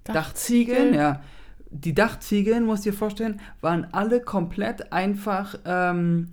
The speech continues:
Speaker 2: Vögel. Es war einfach alles voll, es war alles bedeckt mit Vögeln. Und dann meint meine Mutter, „Was denn für, für, da ist, da war nicht ein Vogel auf dem Dach.“ Nicht einer.
Speaker 1: Ja, das war wahrscheinlich Fieberwahn.
Speaker 2: Naja, deswegen sag ich ja, es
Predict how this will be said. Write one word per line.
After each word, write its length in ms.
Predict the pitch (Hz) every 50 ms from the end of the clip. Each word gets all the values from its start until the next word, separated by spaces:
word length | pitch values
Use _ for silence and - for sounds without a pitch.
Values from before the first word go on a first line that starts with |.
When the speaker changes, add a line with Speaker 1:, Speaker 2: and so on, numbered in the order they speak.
| - - -
Speaker 2:
Vögel. 440 | - - 294 277 214 135 - 135 139 - - - - - - - -
Es 140 | - 175 180
war 60 | 226
einfach 180 | 180 220 254 -
alles 220 | 233 247 269 -
voll, 200 | - - 247 247 -
es 140 | 214 202
war 80 | 208 -
alles 160 | 220 233 233
bedeckt 320 | - - 196 220 - - -
mit 140 | 208 202
Vögeln. 440 | - - 220 214 185 151 127 127 135 - - - - - - - - _ - - - - - - -
Und 140 | - 160 160
dann 120 | 160 156
meint 160 | 156 156 -
meine 180 | 165 165 160 160
Mutter, 220 | 165 170 170 175 160
„Was 120 | 170 165
denn 140 | - 175 165
für, 140 | - - 165
für, 160 | 139 - 175
da 100 | 147 156
ist, 220 | - 165 139 - -
da 60 | 156 131
war 100 | 156 151
nicht 200 | 147 139 - -
ein 220 | 160 165 170 165
Vogel 340 | - - 190 175 160 147 135
auf 120 | 131 135 -
dem 140 | - 135
Dach.“ 260 | 131 - 135 139 - - - - - - - - - - - - -
Nicht 180 | 185 185 196 147
einer. 240 | 131 151 147 147 143 143 - -
Speaker 1:
Ja, 300 | - 170 156 135 117 104 - -
das 200 | - 156 - -
war 140 | 170 165 165
wahrscheinlich 440 | 160 151 - - 170 165 165 165 -
Fieberwahn. 920 | - - 180 175 165 147 139 147 147 143 143 135 123 - 139 151 165 165
Speaker 2:
Naja, 360 | 165 180 202 233 254 269 247
deswegen 340 | 214 226 208 208 220 220 208
sag 220 | 214 226 226 202 170
ich 100 | 165 170
ja, 160 | 160 143 139
es 280 | - - 139 - -